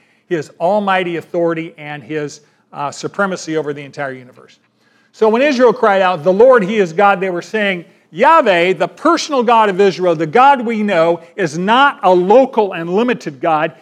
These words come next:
He is the creator, the supreme ruler over the entire creation." They finally understood who their God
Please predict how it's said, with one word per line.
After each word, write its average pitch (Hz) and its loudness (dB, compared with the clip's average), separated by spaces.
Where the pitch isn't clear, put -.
He 277 -6
is 160 -2
the 185 -2
creator, 202 -2
the 170 0
supreme 254 -6
ruler 214 -2
over 180 -2
the 170 -6
entire 156 -10
creation." 127 -20
They 175 -2
finally 226 -6
understood 190 -6
who 247 0
their 175 -2
God 156 0